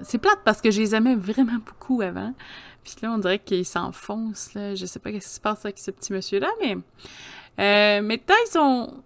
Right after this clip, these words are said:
Je sais qu'ils travaillaient à faire une ghost box, mais maintenant, c'est pas juste une ghost box. C'est une ghost box, mais pour votre application, c'est le fun cellulaire.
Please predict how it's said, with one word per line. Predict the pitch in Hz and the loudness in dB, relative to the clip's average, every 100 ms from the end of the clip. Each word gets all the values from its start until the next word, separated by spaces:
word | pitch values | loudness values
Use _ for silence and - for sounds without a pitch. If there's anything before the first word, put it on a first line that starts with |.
| - | -12
Je | 226 - | -8 -6
sais | - 262 | -6 -6
qu'ils | - | -4
travaillaient | 226 214 262 | 0 4 2
à | |
faire | - 226 | 4 4
une | 220 208 | 4 4
ghost | 190 190 170 | 2 2 0
box, | 175 381 - - - | -2 -2 -6 -6 0
mais | 202 190 185 | 2 4 4
maintenant, | 180 - 214 226 | 2 -2 -2 -4
c'est | - | -4
pas | 196 | -2
juste | 190 208 - | -2 -2 -4
une | 202 190 | -6 -4
ghost | 175 175 | -4 -4
box. | 226 262 269 - - - - - | -2 -2 -4 -10 -12 -16 -18 -6
C'est | - 190 185 175 - | 0 2 2 -2 -6
une | - 185 | -6 -6
ghost | 175 170 160 | -6 -6 -4
box, | 220 226 - - | -2 -2 -4 -6
mais | 175 165 160 - _ _ - | -6 -6 -8 -12 _ _ -6
pour | 214 | -2
votre | 190 185 | 0 0
application, | - - 180 170 214 | -4 -6 -4 -4 -6
c'est | - 202 | -2 -2
le | 180 | -2
fun | - 208 202 | -4 -4 -4
cellulaire. | 185 165 - - | -6 -6 -6 -8